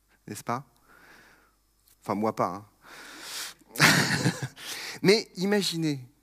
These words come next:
enfin, on se rend bien compte, en fait, que, euh, le regard de désir, il doit pas être porté vers n'importe qui, qu'il y a une logique.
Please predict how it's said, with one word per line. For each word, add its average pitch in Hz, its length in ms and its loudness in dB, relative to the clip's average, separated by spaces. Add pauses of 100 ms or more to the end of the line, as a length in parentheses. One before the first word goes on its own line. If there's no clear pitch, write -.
(720)
enfin, 147 300 0
on 147 100 0
se - 80 -8
rend 180 100 0
bien 180 200 0
compte, 220 300 -12
en 143 60 -10
fait, 135 260 -6
que, 113 240 -2 (360)
euh, 107 80 -6 (100)
le 120 220 -2
regard 131 500 -2 (260)
de 113 120 -6
désir, 113 440 -6 (1000)
il 120 120 -10
doit 110 160 -6
pas 120 160 -6
être 107 120 -8
porté - 300 -10
vers 104 180 -8
n'importe 110 400 -10
qui, - 320 -20 (500)
qu'il - 220 -6
y - 20 0
a - 0 -
une 117 140 0
logique. 165 500 0